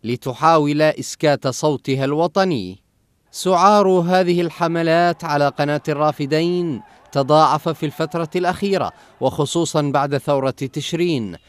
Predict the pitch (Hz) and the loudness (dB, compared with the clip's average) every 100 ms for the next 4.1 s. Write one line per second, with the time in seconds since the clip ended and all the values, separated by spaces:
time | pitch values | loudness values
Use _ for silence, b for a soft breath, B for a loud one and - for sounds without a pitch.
0 | b b 143 151 139 160 156 147 123 117 | b b -2 -2 0 0 2 -2 -2 -6
1 | - 143 160 147 123 139 135 139 - 139 | -4 0 2 2 -2 -4 -2 -2 -2 -4
2 | 147 170 185 175 151 165 196 208 165 151 | -2 0 -2 -4 -4 -4 -4 -6 -6 -4
3 | 156 151 - 208 214 214 151 120 113 104 | -4 -6 -2 -2 0 0 -2 -2 -4 -6
4 | 95 | -8